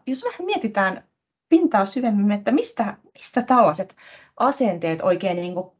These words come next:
kumpuaa, että, et, et miksi taideasiantuntijan täytyisi pitää jostain muusta ja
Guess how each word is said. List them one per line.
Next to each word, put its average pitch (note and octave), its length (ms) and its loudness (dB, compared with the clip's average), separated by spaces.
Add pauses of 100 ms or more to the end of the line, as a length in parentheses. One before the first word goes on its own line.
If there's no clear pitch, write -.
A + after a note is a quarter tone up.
(140)
kumpuaa, D3+ 720 2
että, - 460 -2
et, - 180 -14
et G#3+ 120 -10
miksi E4 280 -8
taideasiantuntijan E3+ 880 2 (760)
täytyisi A3+ 340 -2
pitää A3 260 0
jostain A3 460 0
muusta F#3 460 0
ja E3+ 200 0